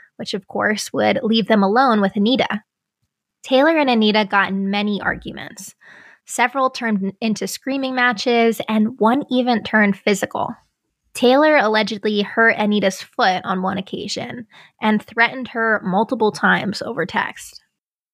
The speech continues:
Friends and family shared that Anita told them that she was scared of her roommate and that at points she even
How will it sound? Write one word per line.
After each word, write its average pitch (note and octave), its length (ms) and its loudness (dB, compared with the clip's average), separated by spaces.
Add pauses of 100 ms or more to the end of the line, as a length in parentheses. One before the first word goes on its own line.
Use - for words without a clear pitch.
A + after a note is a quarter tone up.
(140)
Friends C4 340 -2
and F#4+ 120 -4
family A3 380 0
shared G#3 380 2
that G3 220 0 (260)
Anita A#3 320 -2
told A3 320 -4
them B3 340 -2
that B3 140 -6
she - 160 -2
was B3+ 160 0
scared A#3+ 400 0
of A#3+ 100 0
her F3+ 140 -2
roommate F3 400 -8 (380)
and A3 200 4
that A3+ 120 2
at - 180 -4
points A#3+ 300 -8
she - 160 -4
even G#3+ 340 -4